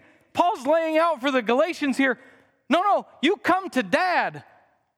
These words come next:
You know, my kids, I give them instructions all the time, and they listen, like, thirty percent of the time."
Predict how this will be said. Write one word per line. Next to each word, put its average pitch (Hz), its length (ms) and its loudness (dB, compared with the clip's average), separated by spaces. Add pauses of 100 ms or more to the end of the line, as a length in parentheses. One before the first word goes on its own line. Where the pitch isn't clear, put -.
You 320 80 0
know, 392 140 2
my 330 200 0
kids, 330 320 -2
I 302 120 0
give 285 160 0
them 269 120 -2
instructions 240 540 -2
all 320 260 2
the 339 80 -4
time, 196 340 -2
and 180 80 -4
they 233 120 4
listen, 254 320 0
like, 214 180 0
thirty 285 320 0
percent 240 320 -2
of 226 80 -4
the 196 80 -2
time." 143 400 -4